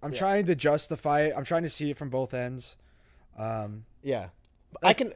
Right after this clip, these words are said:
Speaker 2: all right,
Speaker 1: because,
Speaker 2: so
Speaker 1: because, because I'm tired of looking at situations like that person's completely fucking stupid. Because at s-, there's some, there's some way that they're passionate about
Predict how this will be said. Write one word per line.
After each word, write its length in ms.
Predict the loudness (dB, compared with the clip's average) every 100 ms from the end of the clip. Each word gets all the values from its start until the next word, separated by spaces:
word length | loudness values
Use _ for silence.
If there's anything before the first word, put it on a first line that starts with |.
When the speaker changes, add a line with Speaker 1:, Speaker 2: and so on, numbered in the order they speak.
| -6
Speaker 2:
all 80 | 2
right, 60 | 4
Speaker 1:
because, 140 | 6
Speaker 2:
so 80 | 4
Speaker 1:
because, 260 | 4 4 2
because 400 | 0 2 0 -2 -16 -20 -20 -20 _ _ _ _ _
I'm 160 | 0 0
tired 400 | 0 2 2 2
of 140 | -2
looking 260 | -4 -4 -8
at 80 | -10
situations 1000 | -10 -10 -6 -6 -6 -8 -10 -10 -12 -16 -20 _ _ _ _ _ _ _ -12
like 560 | -6 -4 -6 -8 -20 -20 -20 -20 -20 -20 -20 -20 -20 -20 -4
that 200 | -2 -2
person's 380 | -4 -8 -10 -12
completely 480 | -10 -8 -8 -8 -10
fucking 340 | -10 -10 -12
stupid. 420 | -14 -14 -14 -16 -12
Because 300 | -4 -2 -2
at 180 | -6 -6
s-, 180 | -8 -4
there's 220 | -2 0
some, 280 | 2 0 2
there's 240 | 0 0
some 260 | -2 -2 -2
way 160 | -2 -4
that 160 | -4
they're 120 | -6
passionate 540 | -6 -6 -6 -8 -10 -10
about 300 | -8 -10